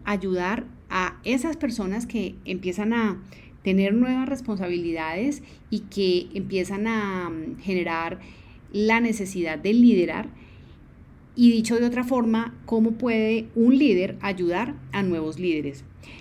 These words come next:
La pregunta además que hace Jamie tiene que ver con el desarrollo de sus capacidades y cómo además contribuir al bienestar.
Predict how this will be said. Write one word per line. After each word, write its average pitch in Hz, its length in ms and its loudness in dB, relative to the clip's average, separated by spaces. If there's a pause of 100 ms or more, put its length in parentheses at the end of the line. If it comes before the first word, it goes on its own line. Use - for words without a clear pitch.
(120)
La 240 160 2
pregunta 240 440 6
además 254 420 2
que 233 180 -4
hace 233 260 -2
Jamie 240 320 2
tiene 214 260 -2
que 226 160 -2
ver 180 260 -2 (100)
con 220 640 2
el 202 140 -4
desarrollo 180 720 -2
de 190 440 0
sus 262 340 0
capacidades 226 880 -2 (300)
y 220 140 0
cómo 214 360 0
además 240 460 0
contribuir 165 560 -4
al 165 120 -8
bienestar. 170 640 -8